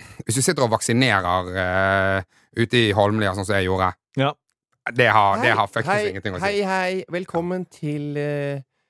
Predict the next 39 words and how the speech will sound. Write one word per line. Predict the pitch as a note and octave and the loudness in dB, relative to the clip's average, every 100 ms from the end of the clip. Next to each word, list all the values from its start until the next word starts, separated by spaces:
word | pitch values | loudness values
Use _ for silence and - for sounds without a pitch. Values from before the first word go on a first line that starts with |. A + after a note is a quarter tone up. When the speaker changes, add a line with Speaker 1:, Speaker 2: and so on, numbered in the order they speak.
| _ _ _ | _ _ _
Speaker 3:
eh, | B2 B2+ B2+ B2+ B2+ B2+ C3 | -6 -4 -4 -4 -6 -6 -6
Oslo | F#3 F#3 D#3 D#3+ | -8 -8 -10 -8
kommune. | F3 F#3 F3+ F3+ C#4+ _ _ _ _ - - _ _ _ _ _ - | -6 -6 -4 -6 -8 _ _ _ _ -20 -20 _ _ _ _ _ -12
Hvil-, | F2+ - _ | -10 -10 _
er | G#2+ A#2 | -6 -6
det, | C3+ - | -6 -8
hvilken | B2 C#3+ | -8 -8
stemme | D#3+ A2 | -6 -4
er | G#2 | -2
det | G#2 G#2 G#2+ | -2 -4 -6
jeg | G#2+ | -8
kjenner | A#2 F#2+ | -6 -4
igjen? | A2 | -4
Er | |
det | A#2 | -4
du | F#2+ | -6
som | A2 | -4
var | A2 | -4
med | F2+ | -4
den | F#2 | -4
dansevideoen | G2 F2+ - D#2+ F2 | -2 -4 -6 -8 -6
til | F2+ | -6
dattera | F2+ D#2 | -6 -6
di | D2+ | -8
på | D2+ | -8
TikTok? | E2 - F2 - | -8 -6 -6 -6
Speaker 1:
<laughs> | - | -6
Speaker 3:
Nei | G2 | -6
takk, | G#2+ F2+ - | -4 -6 -6
jeg | G2 | -6
vil | F#2 | -6
ikke | F2 | -6
prate | - D2+ - | -8 -8 -8
med | C#2 | -8
deg | |
mer. | D2+ D2+ - | -8 -10 -10
Det | E2+ | -8
er | E2+ E2+ F2 E2+ E2+ F2 E2 E2+ - | -6 -6 -6 -6 -6 -6 -6 -6 -6
uhørt | E2 D#2 F2+ - | -6 -6 -8 -10